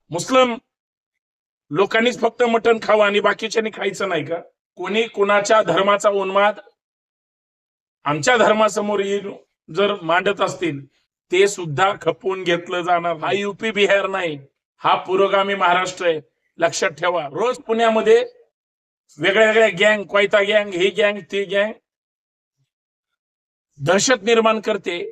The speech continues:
ते कुठल्या धर्माचे आहेत? सांगा ना.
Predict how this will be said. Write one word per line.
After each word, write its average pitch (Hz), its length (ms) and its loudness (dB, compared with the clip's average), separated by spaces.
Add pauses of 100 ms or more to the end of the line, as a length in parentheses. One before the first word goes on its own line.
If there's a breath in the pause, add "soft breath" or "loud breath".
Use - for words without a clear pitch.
(140)
ते 240 80 -4
कुठल्या 240 360 0
धर्माचे 220 420 2
आहेत? 214 160 -10 (1300)
सांगा 165 400 -2
ना. 214 220 0